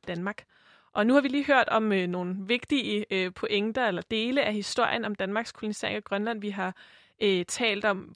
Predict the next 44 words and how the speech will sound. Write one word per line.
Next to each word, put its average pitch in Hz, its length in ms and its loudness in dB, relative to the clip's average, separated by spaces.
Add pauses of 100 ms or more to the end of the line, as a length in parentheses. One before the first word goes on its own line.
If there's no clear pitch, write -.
om 208 140 2
det 196 100 2
overhovedet 226 260 2
var 220 120 6
så 302 120 0
vild 254 180 -4
en 220 200 -4
idé, 233 100 0
Trump 208 300 -4
fik, - 220 -8
da 233 80 -6
han 190 300 -2
i 190 120 -6
august 196 340 -2
to - 80 -8
tusind 214 200 -2
nitten 202 240 -2
sagde, 202 240 -4
at 214 80 -4
U 190 100 -2
S - 140 -4
A - 140 0
ville 214 140 -6
købe 214 280 -8
Grønland. 214 380 -6 (600)
Vi 226 60 4
har 214 80 8
hørt 240 200 6
om, 214 100 2
hvordan 202 280 0
at 220 160 -2
Danmarks 220 380 2
kolonisering 220 440 -2
af 214 80 -8
Grønland 220 320 0
har 214 80 -2
udviklet 247 420 -4
sig 208 140 -10
gennem 214 180 -4
historien 214 380 -2
fra 185 260 -6 (380)
Hans 208 220 0
Egedes 233 340 -2
missionering, 240 640 -2